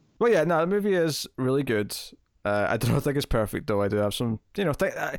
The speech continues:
it's not even so much that I have, like, hard problems with it. It's more just that there's definitely things that I can see improvements, uh, you know, potential improvements in,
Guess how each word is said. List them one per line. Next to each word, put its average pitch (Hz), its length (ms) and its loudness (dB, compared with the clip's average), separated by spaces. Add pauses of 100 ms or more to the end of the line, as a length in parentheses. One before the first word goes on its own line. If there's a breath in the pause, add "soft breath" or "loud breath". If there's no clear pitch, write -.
(120)
it's 214 100 0
not 285 100 4
even 320 100 0
so 269 120 0
much 247 140 0
that - 140 -2
I 160 80 2
have, 156 240 0
like, 151 140 -2
hard 139 320 0
problems 143 480 0
with 165 200 -2
it. 175 100 2
It's 151 140 -2
more 151 140 2
just 165 220 -4
that 143 80 -8
there's 131 200 0
definitely 139 360 0
things 123 260 0
that 104 80 2
I 110 80 2
can 110 140 -4
see 117 220 0
improvements, 104 640 -2 (680)
uh, 123 120 0
you 143 80 0
know, 120 100 2
potential - 480 0
improvements 101 500 -4
in, 90 180 -2